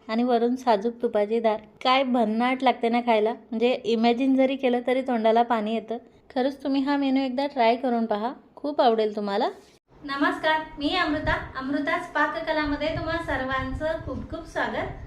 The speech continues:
तर डाळबट्टीसाठी आपण स्पेशल डाळबट्टीचं पीठ दळून आणतो, पण आज आपण घरातील गव्हाच्या पिठापासून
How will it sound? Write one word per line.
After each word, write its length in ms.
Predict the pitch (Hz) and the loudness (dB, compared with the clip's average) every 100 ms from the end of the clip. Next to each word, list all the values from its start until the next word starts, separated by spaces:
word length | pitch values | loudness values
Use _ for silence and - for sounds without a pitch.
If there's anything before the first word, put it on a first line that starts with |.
| - - - | -18 -16 -6
तर 80 | 294 | -4
डाळबट्टीसाठी 840 | 285 277 285 294 285 302 302 285 | 0 0 0 -2 -4 -6 -6 -6
आपण 220 | 285 277 294 | -6 -4 -6
स्पेशल 480 | - 262 254 285 | -6 -8 -6 -6
डाळबट्टीचं 560 | 285 269 262 - - 285 | -4 -4 -4 -8 -8 -8
पीठ 300 | 285 277 277 | -6 -8 -8
दळून 300 | 262 262 285 | -8 -6 -6
आणतो, 200 | 240 208 | -6 -6
पण 300 | - - 262 | -10 -12 -6
आज 160 | 262 277 | -6 -6
आपण 340 | 254 254 285 | -8 -8 -8
घरातील 520 | 254 247 220 285 277 | -6 -6 -6 -8 -6
गव्हाच्या 380 | 277 247 233 285 | -6 -6 -6 -8
पिठापासून 680 | 285 285 277 269 254 262 | -8 -8 -6 -8 -8 -10